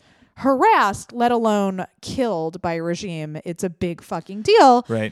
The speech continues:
Speaker 1: because it, it chills, uh, the free press.
Speaker 2: Of course. And, you know, uh, things like this have happened in the past in the Middle East. Like, you know,
Speaker 1: Yes.
Speaker 2: journalists get killed. And not that, uh,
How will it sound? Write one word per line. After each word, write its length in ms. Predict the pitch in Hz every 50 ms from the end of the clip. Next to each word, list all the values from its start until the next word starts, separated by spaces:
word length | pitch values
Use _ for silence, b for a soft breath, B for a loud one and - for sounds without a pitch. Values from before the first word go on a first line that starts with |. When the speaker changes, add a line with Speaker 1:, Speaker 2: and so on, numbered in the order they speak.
| b b b
Speaker 1:
because 720 | - 269 262 - - 277 233 233 226 220 220 220 220 - - -
it, 240 | 220 208 196 - _
it 180 | - 214 196 -
chills, 840 | - - - - 262 233 233 226 214 208 196 190 190 180 - - - - _ -
uh, 300 | 175 170 165 160 156 160
the 100 | 175 175
free 240 | - - 190 165 147
press. 580 | - - - - - - - - - - - - -
Speaker 2:
Of 160 | 131 - 190
course. 480 | - 135 113 101 101 - - - - _ -
And, 320 | - 143 147 147 143 139 - _
you 140 | 147 143 139
know, 440 | 135 120 113 113 117 117 101 - - _ -
uh, 340 | - 120 113 113 110 98 92 - -
things 240 | 160 151 147 143 143
like 160 | 143 131 117
this 200 | 123 120 113 -
have 160 | 131 113 104
happened 280 | 117 110 98 - 113 113
in 60 | 113
the 100 | 113 107
past 400 | - 120 104 104 107 104 - 113
in 300 | 110 104 104 104 95 - -
the 120 | 113 110
Middle 300 | 107 107 104 107 107 107
East. 340 | 110 107 113 113 - - -
Like, 240 | 113 104 98 - -
you 80 | 123 110
know, 100 | 107 104
Speaker 1:
Yes. 80 | 101
Speaker 2:
journalists 680 | - 113 107 104 101 104 104 104 - - - - - -
get 300 | - - 104 104 _ -
killed. 440 | - 120 113 107 107 110 107 - - b b b b b b b b b b b b b -
And 640 | 127 127 127 123 120 117 117 117 117 117 117 -
not 360 | - 139 135 131 131 131 - -
that, 260 | 127 120 113 113 - _ _ _ -
uh, 120 | 104 110